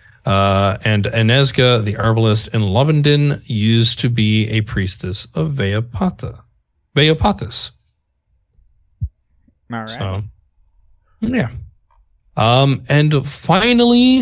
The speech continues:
Speaker 1: a small little bit about our final deity, uh, Verna.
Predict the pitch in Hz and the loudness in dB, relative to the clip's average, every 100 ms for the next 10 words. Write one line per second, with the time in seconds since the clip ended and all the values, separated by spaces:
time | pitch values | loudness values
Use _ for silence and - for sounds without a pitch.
0 | 208 113 110 113 113 - 165 170 180 165 | 0 0 2 2 2 2 4 4 4 2
1 | 143 147 156 123 117 120 117 110 110 113 | 0 0 0 0 0 0 -2 0 0 -2
2 | 104 104 - - _ - 127 135 127 123 | -4 -6 -8 -20 _ -6 -2 0 0 0
3 | 120 - - - 98 92 98 92 101 - | -2 -10 -16 -6 -6 -4 -6 -6 -8 -14
4 | - - _ - 98 98 113 98 95 123 | -20 -20 _ -4 0 0 -2 -6 0 2
5 | 139 104 92 | 2 0 -4